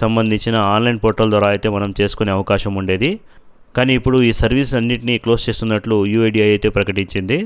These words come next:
So ఇప్పుడు మనం మన ఆధార్ కార్డులో అయితే ఆన్‌లైన్ పోర్టల్ ద్వారా నేమ్ చేంజ్, date of birth చేంజ్, అదేవిధంగా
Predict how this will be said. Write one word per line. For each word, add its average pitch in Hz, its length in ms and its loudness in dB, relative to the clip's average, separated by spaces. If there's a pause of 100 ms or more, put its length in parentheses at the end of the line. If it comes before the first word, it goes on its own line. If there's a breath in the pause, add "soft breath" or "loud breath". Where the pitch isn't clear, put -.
(720 soft breath)
So - 140 -2
ఇప్పుడు 135 260 0
మనం 127 240 2
మన 110 120 2 (120)
ఆధార్ 123 240 2
కార్డులో 117 280 2
అయితే 107 140 0 (140)
ఆన్‌లైన్ 113 320 0
పోర్టల్ 107 260 0
ద్వారా 104 220 4 (520 soft breath)
నేమ్ 117 240 2
చేంజ్, 120 280 2
date 110 180 2
of 110 140 2
birth 110 180 2
చేంజ్, 117 160 0
అదేవిధంగా 107 460 0